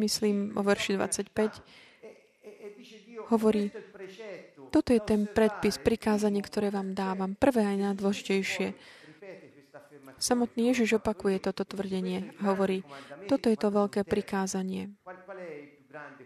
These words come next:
Keď sa ho pýtajú, ktoré je najväčšie prikázanie, a cituje Deuteronomium šesť. Milovať Boha celou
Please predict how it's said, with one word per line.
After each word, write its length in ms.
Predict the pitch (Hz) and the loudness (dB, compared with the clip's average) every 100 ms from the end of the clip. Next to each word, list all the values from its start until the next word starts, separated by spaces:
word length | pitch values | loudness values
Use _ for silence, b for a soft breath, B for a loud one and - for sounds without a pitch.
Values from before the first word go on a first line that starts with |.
| 127 127 143 160 165 135 | -20 -20 -20 -20 -20 -12
Keď 80 | - | -2
sa 120 | - | 2
ho 60 | 190 | 2
pýtajú, 240 | - 196 190 | 2 -4 -6
ktoré 320 | - 262 240 | 4 8 8
je 80 | 202 | 6
najväčšie 380 | 196 196 - 185 175 - 196 | 4 2 2 0 0 -6 -6
prikázanie, 640 | 190 180 185 180 185 185 196 | -4 -2 -2 0 -2 -2 -2
a 40 | |
cituje 440 | 190 262 - 208 | 2 2 4 4
Deuteronomium 640 | 196 196 - 196 190 190 190 | 6 4 2 2 2 0 -2
šesť. 400 | - 196 - - b b - 202 185 120 135 214 226 170 196 262 196 | -4 -2 -4 -6 b b -16 -16 -16 -18 -16 -14 -12 -14 -14 -14 -6
Milovať 480 | 170 240 214 202 190 | 4 6 8 6 2
Boha 240 | 175 277 269 | 2 2 2
celou 400 | - 226 214 214 | 2 2 2 0